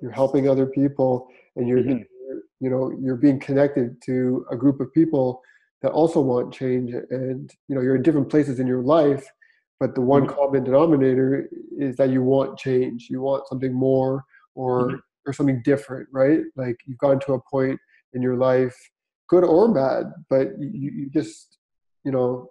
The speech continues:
Speaker 1: you want something different. You wanna make that, that, that change in your life.
Speaker 2: Mm-hmm. Yeah, absolutely. Uh, I mean, but, but that would probably be the number one thing if I was talking to someone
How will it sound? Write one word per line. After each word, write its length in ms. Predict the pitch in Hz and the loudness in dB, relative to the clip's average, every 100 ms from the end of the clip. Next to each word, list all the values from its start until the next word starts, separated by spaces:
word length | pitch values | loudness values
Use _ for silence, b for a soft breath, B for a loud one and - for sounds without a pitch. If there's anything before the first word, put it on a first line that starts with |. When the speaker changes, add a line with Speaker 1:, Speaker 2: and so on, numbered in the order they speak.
| _ | _
Speaker 1:
you 200 | 143 143 | -6 0
want 280 | 151 156 - | 2 2 2
something 260 | 147 131 | 0 0
different. 460 | 123 131 135 113 120 | 0 -4 -6 -10 -10
You 100 | 131 | -8
wanna 200 | 131 139 | -4 -4
make 180 | 131 127 - | -4 -6 -6
that, 220 | - - - | -8 -8 -12
that, 160 | 135 113 - _ _ | -16 -16 -18 _ _
that 240 | 135 - | -10 -10
change 400 | - 131 127 123 | -6 -2 0 -2
in 80 | 131 | -4
your 140 | 131 131 | -6 -4
life. 300 | 123 113 - _ _ _ - | -4 -6 -10 _ _ _ -10
Speaker 2:
Mm-hmm. 240 | 117 120 98 _ _ _ _ _ _ | -6 -6 -8 _ _ _ _ _ _
Yeah, 180 | 127 151 107 110 | -2 0 2 0
absolutely. 720 | 107 - 113 120 107 95 92 | -2 -4 -2 0 -2 -4 -8
Uh, 320 | 104 107 104 - | -12 -14 -14 -14
I 40 | 107 | -12
mean, 380 | 104 104 104 - _ b b b b b _ | -10 -10 -10 -14 _ b b b b b _
but, 180 | - 143 | -14 -2
but 140 | 127 120 | 0 2
that 120 | 143 | 4
would 220 | 147 143 | 4 0
probably 280 | - 131 120 | 0 0 2
be 60 | 127 | -2
the 100 | 120 | 0
number 280 | 117 113 110 | -2 -2 0
one 200 | 110 117 | 0 -2
thing 180 | 107 98 | -4 -4
if 140 | 98 | -2
I 60 | 110 | 0
was 160 | 104 - | -2 -2
talking 320 | 107 101 104 | -4 -4 -8
to 100 | 110 | -10
someone 640 | - 107 101 98 95 92 | -6 -6 -4 -4 -4 -10